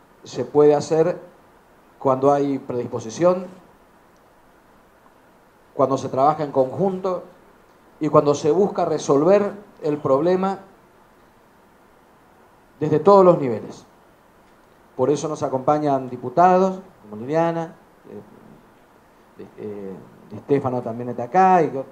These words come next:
no sé si algún diputado más, que es muy importante. Por eso nos acompañan diputados nacionales, nos acompaña Ricardo. Por eso nos acompaña el ministro de Economía,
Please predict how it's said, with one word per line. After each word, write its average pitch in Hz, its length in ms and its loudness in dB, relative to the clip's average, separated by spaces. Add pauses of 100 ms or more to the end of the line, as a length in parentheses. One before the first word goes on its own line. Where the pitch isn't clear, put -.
(120)
no 117 80 -20
sé 147 140 -10
si 147 80 -12
algún 135 340 -2
diputado 135 400 0
más, 175 300 2 (300)
que 131 60 -8
es 131 60 -10
muy 147 140 0
importante. 170 760 2 (1700)
Por 139 160 6
eso 139 720 4 (600)
nos 135 180 -6
acompañan 135 720 -2 (100)
diputados 123 460 -6
nacionales, 160 600 0
nos 127 120 -14
acompaña 120 360 -10
Ricardo. 147 560 2 (3000)
Por 143 140 6
eso 170 240 4
nos 160 140 2
acompaña 160 600 4
el 143 100 2
ministro 160 340 -2
de 139 60 2
Economía, 185 560 2